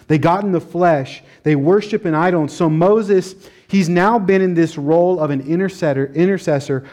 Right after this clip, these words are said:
praying for the nation and asking God, "Please, God, please, God, please, will you forgive? Will you forgive?" And tonight we're gonna find out some incredible, amazing news, what God is going to do.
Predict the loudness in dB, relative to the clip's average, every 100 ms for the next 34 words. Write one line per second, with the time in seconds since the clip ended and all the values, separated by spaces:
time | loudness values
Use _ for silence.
0 | -20 -4 0 2 0 -2 -2 0 0 -2
1 | -4 -6 -8 -12 -10 -4 -2 -2 -2 -2
2 | 0 -2 -4 -2 2 2 0 -4 -10 -10
3 | -8 -2 0 -2 -4 -8 -10 -6 0 2
4 | 0 -2 -4 -4 -6 -6 0 2 0 -2
5 | -4 -4 -6 -8 -6 -2 0 0 -4 -20
6 | -8 -6 -4 -2 0 0 -2 -2 -4 -4
7 | -2 0 0 0 -2 -6 -4 -4 -4 -4
8 | -2 -2 -2 0 -2 -2 -2 -2 -4 -8
9 | -16 -12 -2 0 0 -4 -4 -4 -6 -6
10 | -6 -6 -6 -6 -6